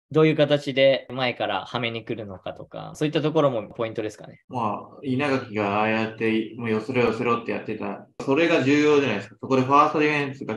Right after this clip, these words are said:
Speaker 2: 切るから、後ろがついてくるみたいな。
Speaker 1: そうですね。そういったところ、どういうプレスを仕掛けてくるのかっていうところ多いものですし、この森下もいい選手ですよね。
Speaker 2: いい選手ですね。森下選手は無理、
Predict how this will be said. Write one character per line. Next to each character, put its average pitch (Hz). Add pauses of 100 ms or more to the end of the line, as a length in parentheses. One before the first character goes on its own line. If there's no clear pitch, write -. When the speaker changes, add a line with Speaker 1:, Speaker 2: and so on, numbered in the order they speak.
Speaker 2:
切 160
る 151
か 135
ら、 120 (100)
後 123
ろ 117
が 117
つ 123
い 110
て 104
く 101
る 95
み 92
た -
い -
な。 - (460)
Speaker 1:
そ 139
う 120
で 117
す -
ね。 131
そ -
う 127
い 127
っ -
た 127
と 127
こ 131
ろ、 131
ど 143
う 147
い 139
う 139 (180)
プ 147
レ 139
ス 131
を 123
仕 -
掛 135
け 127
て 107
く 131
る 113
の 110
か 113
っ -
て 120
い -
う 113
と 120
こ 123
ろ 120
多 120
い 117
も 117
の 117
で 117
す -
し、 131 (380)
こ 185
の 170
森 156
下 190
も 117
い 143
い 151
選 131
手 -
で 107
す -
よ 101
ね。 98 (240)
Speaker 2:
い 127
い 127
選 117
手 -
で 107
す -
ね。 85
森 113
下 113
選 107
手 107
は 104
無 120
理、 110